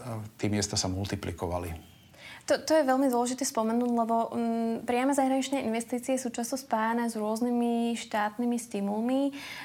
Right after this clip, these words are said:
Speaker 2: A častokrát rôznymi daňovými prázdninami a práve tí menší, e, podnikatelia alebo investori to často kritizujú, že naozaj takéto, takéto výhody sa dostávajú len veľkým investorom. A, e, je veľmi zaujímavé, e,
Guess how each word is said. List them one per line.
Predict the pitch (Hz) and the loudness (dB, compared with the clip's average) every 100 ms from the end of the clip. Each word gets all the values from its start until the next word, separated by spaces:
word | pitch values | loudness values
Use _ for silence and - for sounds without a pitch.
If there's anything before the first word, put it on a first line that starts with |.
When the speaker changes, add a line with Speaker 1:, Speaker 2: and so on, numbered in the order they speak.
| - | 0
Speaker 2:
A | 202 202 202 202 | 2 4 2 0
častokrát | 220 220 240 233 220 | -4 -4 0 2 2
rôznymi | 214 240 233 | 2 2 2
daňovými | 208 214 247 240 | 2 2 0 0
prázdninami | 202 202 233 240 240 | 0 2 2 2 2
a | 220 | 2
práve | 208 202 240 | 4 4 2
tí | 240 | 0
menší, | 226 214 226 220 240 240 240 | 0 2 0 0 0 0 0
e, | 240 - - - 202 202 202 202 202 | -6 -12 -4 0 2 4 4 2 2
podnikatelia | 202 233 233 233 233 220 208 | 2 2 2 0 2 4 2
alebo | 220 | 2
investori | 208 214 220 247 240 233 | 0 0 0 0 0 0
to | 233 | -2
často | 220 233 269 | -2 0 -2
kritizujú, | 240 208 214 214 220 214 240 277 233 | -2 -2 0 2 2 0 0 0 0
že | 220 208 220 | 0 0 0
naozaj | 214 226 240 | 0 0 0
takéto, | 220 240 233 220 208 | -2 -2 -4 -4 -2
takéto | 220 214 240 220 | -2 -2 -2 -2
výhody | 220 226 | 0 0
sa | 226 220 | 0 -2
dostávajú | 214 226 226 214 | 0 0 2 2
len | 214 226 | 2 4
veľkým | 208 208 214 | 2 2 -2
investorom. | 196 196 208 - - 220 - - - - - | 0 0 -2 -4 -4 -6 -10 -14 -12 -12 -2
A, | 208 202 202 196 - 208 208 208 202 | 2 4 4 4 4 4 4 4 2
e, | - 233 226 226 | 0 0 0 2
je | |
veľmi | 233 254 254 247 - 220 | 4 4 4 2 2 2
zaujímavé, | 226 220 233 214 | 4 4 2 2
e, | 208 | 2